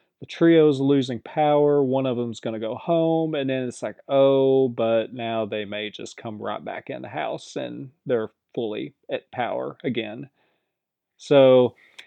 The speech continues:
I don't know. This is going to be something to keep an eye on. This fake double eviction may have happened at a really bad time here.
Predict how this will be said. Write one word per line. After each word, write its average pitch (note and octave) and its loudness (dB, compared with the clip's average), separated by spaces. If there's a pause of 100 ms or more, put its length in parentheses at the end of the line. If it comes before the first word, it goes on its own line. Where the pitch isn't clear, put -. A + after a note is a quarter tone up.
(240)
I C#3+ 6
don't F3 4
know. A#2+ 6
This C#3+ 0
is E3+ 0
going D3+ 6
to - -6
be B2+ 4
something C3 -2
to A#2 -4
keep - -4
an A#2 -2
eye A2+ 2
on. A2 2
This C3+ 0
fake C#3+ 2
double C3+ 6
eviction A2+ 0
may A#2 0
have A#2+ 2
happened A2+ 0
at G2+ 0
a G#2+ -2
really A#2+ 2
bad A2 2
time A#2+ -8
here. B2 -2